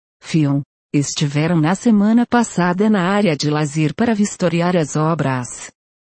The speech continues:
Os trabalhos estão avançados e toda a mureta de proteção para evitar infiltração, com oitenta centímetros de profundidade de pleno concreto,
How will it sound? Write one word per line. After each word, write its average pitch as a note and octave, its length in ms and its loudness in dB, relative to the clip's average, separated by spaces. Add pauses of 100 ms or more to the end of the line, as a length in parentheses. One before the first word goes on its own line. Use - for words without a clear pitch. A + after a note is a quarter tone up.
(140)
Os D3 220 -2
trabalhos D#3+ 600 0
estão E3+ 380 -2
avançados B3 760 2
e G#3 80 2
toda A3 280 0
a - 20 4
mureta F#3 420 2
de F#3+ 120 -4
proteção G#3 600 0
para E3 240 0
evitar F#3 480 0
infiltração, G#3 960 -2 (280)
com G#3+ 240 0
oitenta F#3+ 480 0
centímetros B3 840 2
de F#3+ 100 -4
profundidade D3+ 880 0
de C#3+ 100 -4
pleno D#3 380 2
concreto, G3 720 0